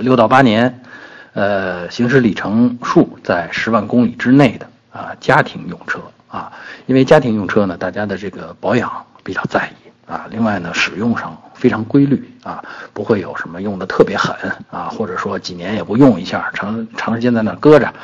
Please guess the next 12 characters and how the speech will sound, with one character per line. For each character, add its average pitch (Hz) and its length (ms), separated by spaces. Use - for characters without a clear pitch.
啊， - 220
所 117 160
以 113 40
呢， 98 140
这 104 180
个 87 300
它 - 140
是 120 140
一 110 80
种 - 120
相 120 300
对， 120 180